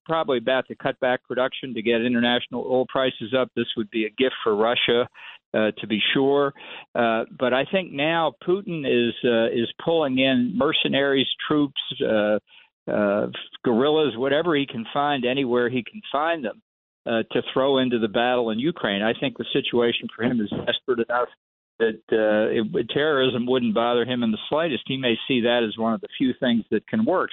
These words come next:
So I think, for example, the threat of assassination against, uh, Zelensky is probably up again. Uh, and I think we can expect to see, uh, attacks on, uh, Ukrainian civilian assets more and more. That because the, the Russian military on the ground in Ukraine right now,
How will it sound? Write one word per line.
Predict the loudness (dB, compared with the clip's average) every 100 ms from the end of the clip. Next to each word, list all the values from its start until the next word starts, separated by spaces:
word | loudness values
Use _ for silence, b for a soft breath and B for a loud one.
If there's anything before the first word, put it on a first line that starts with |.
| 0
So | 0
I | 2
think, | -2 -4 B B B -6
for |
example, | -4 0 0 2 -2
the | -2 -4 -2
threat | 0 0
of | -2
assassination | -2 0 0 -2 0 0 0 -4
against, | -2 0 -2 -6 _ b b _ -2
uh, | -2 0
Zelensky | 0 2 -2 -2 0 2
is | 0
probably | -2 -2 -2 -2 -2 0
up | -2
again. | 0 2 2 0 -2 -12 b b -6
Uh, | 0
and | 0 0 0
I | 0
think | 0 -2
we | -2 -2
can | -2
expect | -4 -2 -2 -2
to | -6 -2
see, | 0 2 2 2
uh, | 2 0 -2
attacks | -2 0 -2 -2
on, | -2 -2 -2 -8 _ _ _ _ -4
uh, | -2 0
Ukrainian | -2 0 2 4 2 0 -2
civilian | 0 2 4 2
assets | 2 0 -2 -4 -4
more | -2 0 0
and | 0
more. | 2 2
That | 2 0 -2
because | -8 -4 -4 -4 -8
the, | -8 -4
the | 0
Russian | 0 0 -4 -2
military | 0 0 -2 -2 -2
on | -2 -4 -4
the | -8
ground | -4 -2 -2 -6
in | -14 -10
Ukraine | -8 -4 -2 -2
right | -4 -6 -4
now, | -2 0 0